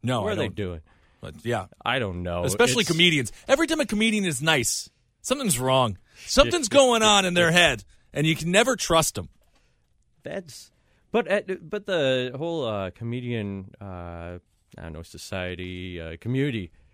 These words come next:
Speaker 2: has been very nice and
Speaker 1: Right.
Speaker 2: very, uh, warm, uh, and I'm super thankful. Uh, yeah, it's, it's, it has been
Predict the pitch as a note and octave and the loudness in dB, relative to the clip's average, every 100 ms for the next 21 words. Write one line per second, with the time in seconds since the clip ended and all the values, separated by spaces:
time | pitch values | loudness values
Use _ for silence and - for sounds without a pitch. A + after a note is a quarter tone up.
0 | _ _ G#2+ G2+ G2+ A#2 G#2+ F#2+ G#2+ A2+ | _ _ -12 -8 -4 -4 -4 -6 -4 -2
1 | A2 G2+ G2+ G2+ G2+ G2 - - A2 A2 | -2 -6 -6 -4 -4 -6 -12 -10 -6 -6
2 | F#2 G#2 G#2 G2 G2 - F#2 F2 F2 D#2 | -4 -4 -4 -6 -8 -10 -10 -8 -10 -12
3 | - G2 G#2 G#2+ G#2 G2 F#2 F2 - F2+ | -14 -10 -6 -4 -4 -6 -10 -14 -14 -12
4 | F2 E2+ F#2 F#2 - C#3 A#2+ G2+ G2 F#2 | -12 -12 -12 -12 -12 -10 -10 -6 -6 -6
5 | G2+ F#2 - _ _ _ _ _ F2 E2+ | -10 -12 -14 _ _ _ _ _ -10 -6
6 | E2 D#2+ D#2 D#2 - _ _ _ _ _ | -6 -6 -8 -10 -16 _ _ _ _ _
7 | _ _ _ G#2+ C3 G#2+ F#2 E2 G2 G2+ | _ _ _ -8 -4 -4 -6 -10 -16 -16
8 | - - A2 G#2 C#3 C3+ F#2+ G2 A2 G#2 | -16 -10 -8 -4 -4 -4 -8 -8 -6 -4
9 | F#2+ F#2 | -6 -12